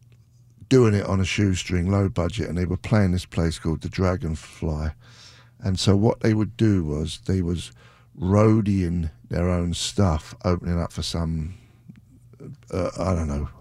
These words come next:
I'm, I'm there on the side of the stage just looking at 'em. So they got their jeans, big, big baggy jeans and a big baggy top on. And they, and when, when they settled their gear off, they kinda just ripped their jeans off and their top, and then they had their Louis the fourteenth outfit on and put on their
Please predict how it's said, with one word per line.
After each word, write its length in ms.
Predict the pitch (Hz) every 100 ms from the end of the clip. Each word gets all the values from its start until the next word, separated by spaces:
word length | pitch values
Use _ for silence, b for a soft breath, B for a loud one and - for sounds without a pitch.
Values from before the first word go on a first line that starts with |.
| -
I'm, 240 | - 98 92
I'm 180 | 117 123
there 220 | 113 101
on 100 | 95
the 80 | 90
side 280 | - 98 87
of 80 |
the 80 | 78
stage 480 | 87 - 87 87 -
just 280 | - - -
looking 320 | 95 - 87
at 60 | 73
'em. 120 | 76 B B B B B
So 140 | - 90
they 100 | 92
got 160 | 95
their 120 | -
jeans, 480 | 85 - 98 104 101
big, 260 | - 104 -
big 240 | 107 101
baggy 340 | 139 131 110 107
jeans 540 | - 107 104 95 90
and 80 | 92
a 40 |
big 280 | 82 98 -
baggy 320 | 110 101 90
top 360 | - - 104 -
on. 220 | 76 78 - B B B B B B B
And 160 | 92 95
they, 120 | 98
and 200 | 98 95
when, 140 | 104 107
when 200 | - 101
they 100 | 101
settled 460 | 101 - 120 101 104
their 100 | 98
gear 420 | - 104 101 98
off, 300 | 82 82 -
they 140 | - 82
kinda 280 | 107 98
just 280 | 92 95 -
ripped 320 | - 104 -
their 140 | - 101
jeans 440 | 90 90 92 85
off 260 | 87 85 - B B B B
and 200 | 78 85
their 100 | 90
top, 340 | - 101 98
and 60 | 85
then 120 | 87
they 120 | 92
had 140 | 87 -
their 100 | 98
Louis 320 | 101 110 107
the 100 | 90
fourteenth 640 | - 104 92 98 104 -
outfit 480 | 78 82 - 80 -
on 160 | 82
and 160 | 82 80
put 160 | 98 -
on 140 | 92
their 180 | 90